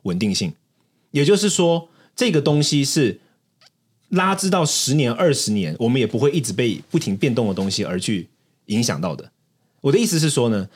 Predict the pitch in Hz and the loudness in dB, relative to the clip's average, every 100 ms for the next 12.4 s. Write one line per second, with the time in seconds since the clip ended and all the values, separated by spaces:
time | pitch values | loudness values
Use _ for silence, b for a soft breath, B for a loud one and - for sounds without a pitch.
0 | B B 202 285 156 135 104 110 113 110 | B B 0 2 2 2 0 0 0 0
1 | - 104 131 101 127 175 202 120 113 101 | -2 -2 -2 0 2 2 2 0 0 -2
2 | 110 - 123 131 113 113 160 104 104 82 | -2 -2 0 0 0 0 0 0 -2 -4
3 | - 92 104 151 180 113 131 135 127 120 | -4 -6 -4 -2 0 0 0 0 -2 0
4 | 120 226 170 131 156 135 127 131 113 - | -2 0 0 0 0 0 0 0 0 0
5 | 117 117 104 82 _ _ - 104 160 117 | 0 0 -2 -4 _ _ -4 0 0 0
6 | 98 - 107 78 _ _ _ - 143 202 | 0 0 -2 -2 _ _ _ -4 -2 -2
7 | 156 _ _ _ _ - 220 214 131 117 | -6 _ _ _ _ -4 0 2 2 0
8 | 139 147 143 139 - 98 117 101 113 80 | 0 2 0 -2 -2 -2 0 0 0 -2
9 | 90 78 _ b b 240 151 127 185 110 | -4 -6 _ b b 0 2 2 2 2
10 | 101 - 156 156 147 135 160 120 87 110 | 0 -2 0 2 2 0 -2 -2 -2 -2
11 | 90 101 95 98 98 98 80 78 87 80 | 0 -2 -2 -4 -4 -4 -4 -4 -6 -6
12 | 87 90 78 69 | -8 -6 -8 -10